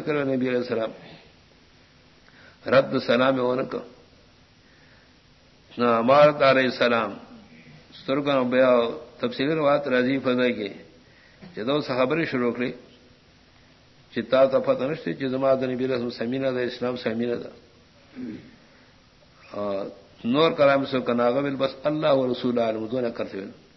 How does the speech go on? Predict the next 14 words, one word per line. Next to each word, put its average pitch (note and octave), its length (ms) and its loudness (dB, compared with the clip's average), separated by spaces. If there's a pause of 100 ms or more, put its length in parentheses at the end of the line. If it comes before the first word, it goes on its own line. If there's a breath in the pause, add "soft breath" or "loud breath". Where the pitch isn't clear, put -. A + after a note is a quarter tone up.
په B2+ 80 -14
دې G2 100 -8
الله - 260 -8
او - 80 -6
پیغمبر G#2+ 360 -6
د G#2 120 -10
الله G#2 260 -4
پیږي. G2+ 580 -10
ما C3 200 0
سترګو C#3+ 300 -4
نو C3+ 200 -2
کھلاړې، B2+ 440 -2 (920 loud breath)
وراو A2+ 380 0
وختلم. F#2+ 300 -10